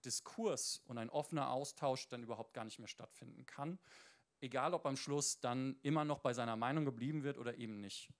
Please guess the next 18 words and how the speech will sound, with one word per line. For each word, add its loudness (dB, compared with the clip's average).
Und -10
dort 0
ist 0
es -4
für -10
uns -2
aus -6
der -4
Perspektive -6
wichtig, -4
dass -4
diese -4
Polarisierung 0
stattfinden -8
kann. -2
In 0
der 2
Demokratie -2